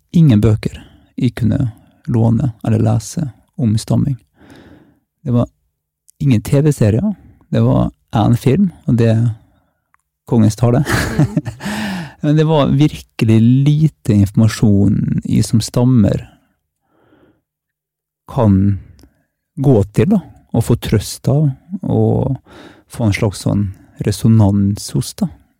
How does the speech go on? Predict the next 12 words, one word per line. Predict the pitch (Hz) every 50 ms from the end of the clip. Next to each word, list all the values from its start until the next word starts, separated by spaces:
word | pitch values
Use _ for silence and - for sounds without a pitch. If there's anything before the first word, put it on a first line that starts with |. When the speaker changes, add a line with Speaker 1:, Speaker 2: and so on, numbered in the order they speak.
| _ _
Speaker 1:
og | - 127 117
kjenne | - - 127 117 117 113 113 113
med | 107 104 104
igjen, | - - - 113
og | 110 107 -
se | - 117 110
opp | 117 - - _ - - -
til, | - 104 101
og | 101 101 107
lære | 110 113 120 117 - -
noe | - 120 - - 101 110
av. | 143 156